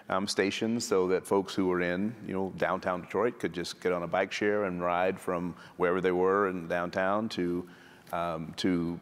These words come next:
right in front of the clinic, put the bike in the little rack, and then walk in.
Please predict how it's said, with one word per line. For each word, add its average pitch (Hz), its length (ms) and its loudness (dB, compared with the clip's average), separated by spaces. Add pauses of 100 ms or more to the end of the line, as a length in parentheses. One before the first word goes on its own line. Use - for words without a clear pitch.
(140)
right 90 200 2
in 90 80 -6
front 92 220 0
of 90 40 -4
the - 40 -8
clinic, 107 300 0
put 95 160 0
the 90 100 -2
bike 90 280 2 (160)
in 92 140 -4
the 87 100 0
little 90 200 0
rack, 98 340 2
and 90 120 -2
then 82 120 -2
walk 85 260 0
in. 95 240 0